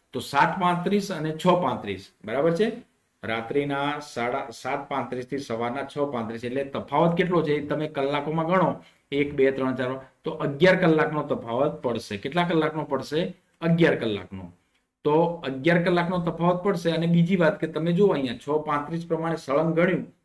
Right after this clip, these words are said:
તો અગિયાર કલાક થયા, પણ ઉઠાડ્યો કેટલો? દસ મિનિટ વહેલો ઉઠાડ્યો.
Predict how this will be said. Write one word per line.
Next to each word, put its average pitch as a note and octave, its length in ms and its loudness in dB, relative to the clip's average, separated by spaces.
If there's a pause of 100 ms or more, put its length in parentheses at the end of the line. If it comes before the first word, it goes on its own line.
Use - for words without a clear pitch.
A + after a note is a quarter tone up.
તો C#3+ 60 -2
અગિયાર C#3+ 280 2
કલાક E3 360 2
થયા, D#3+ 300 0 (260)
પણ D#3 80 0
ઉઠાડ્યો D3+ 400 2
કેટલો? F3 260 2
દસ D#3 320 4
મિનિટ E3+ 200 2
વહેલો F3+ 200 6
ઉઠાડ્યો. A2+ 500 -2